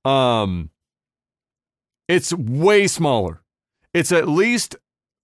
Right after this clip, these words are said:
m-, it might even be less than half the depth of the X,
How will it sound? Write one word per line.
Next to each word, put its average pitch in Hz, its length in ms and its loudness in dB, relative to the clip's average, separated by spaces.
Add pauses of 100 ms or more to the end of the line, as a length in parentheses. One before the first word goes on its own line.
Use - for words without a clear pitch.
(160)
m-, 139 380 -4
it 165 120 -2
might 202 200 0
even 240 120 0
be 185 120 2
less 180 300 2
than 143 160 -2
half 151 360 -4
the 151 100 -4
depth 131 540 -2 (560)
of 131 180 0
the 123 120 2
X, - 440 -4